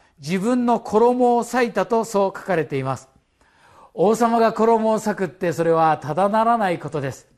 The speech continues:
悔い改めを表します。彼は幼い時から良い母親によって、そして良いモデルを持っていましたが、何よりも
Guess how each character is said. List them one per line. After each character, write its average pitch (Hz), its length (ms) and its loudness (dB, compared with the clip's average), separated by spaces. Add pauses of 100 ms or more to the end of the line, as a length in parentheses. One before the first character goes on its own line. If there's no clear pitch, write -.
(500)
悔 233 340 -2
い - 20 -12
改 233 360 2
め 240 160 2
を 254 300 0
表 151 280 0
し 147 100 -10
ま 151 140 -2
す。 - 160 -16 (920)
彼 165 220 -4
は 165 300 -2 (260)
幼 208 360 -2
い 202 60 -2
時 156 180 -12
か 170 120 -6
ら 160 140 -2
良 190 200 2
い 240 160 -4
母 160 300 -4
親 160 220 0
に 151 100 -10
よ 143 100 -8
っ 131 40 -10
て、 - 380 -12 (360)
そ - 160 -12
し - 140 -12
て 208 340 -2 (240)
良 196 320 2
い 190 220 -6
モ 151 220 -6
デ 202 140 0
ル 220 180 0
を 240 180 -2
持 170 100 -8
っ - 120 -12
て 156 100 -10
い 139 60 -8
ま 135 120 -8
し 120 60 -16
た 135 100 -8
が、 151 240 -8 (320)
何 262 320 0
よ 240 100 2
り 196 80 -2
も 220 320 -2